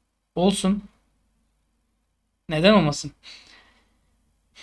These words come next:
Yirmi sekiz milyon euro piyasa değeri var. Fenerbahçe olabildiğince bedava peşinde. Elli milyon euroyu almışlar ama iki bin yirmi yılında.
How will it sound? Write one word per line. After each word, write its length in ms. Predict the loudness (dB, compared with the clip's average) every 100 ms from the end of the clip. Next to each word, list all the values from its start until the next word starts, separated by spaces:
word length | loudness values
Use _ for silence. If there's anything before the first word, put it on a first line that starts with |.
| -12
Yirmi 400 | -2 6 10 10
sekiz 320 | 8 4 4 4
milyon 340 | 4 4 4
euro 200 | 4 0
piyasa 340 | -4 -2 0
değeri 240 | 4 4 4
var. 200 | 0 -2 -18 _ _ _ 4
Fenerbahçe 760 | 8 10 8 6 2 -2 -4 -8 -18 -20 _ _
olabildiğince 1080 | 4 6 6 4 0 2 2 2 2 2 4
bedava 460 | 4 6 8 6 4
peşinde. 540 | -2 -2 -2 -4 -4
Elli 260 | 2 4 6
milyon 360 | 8 8 6
euroyu 240 | 6 4 4
almışlar 280 | 2 0 0
ama 120 | 0
iki 200 | 0 0
bin 140 | 4
yirmi 240 | 6 6 6
yılında. 360 | 6 0 -6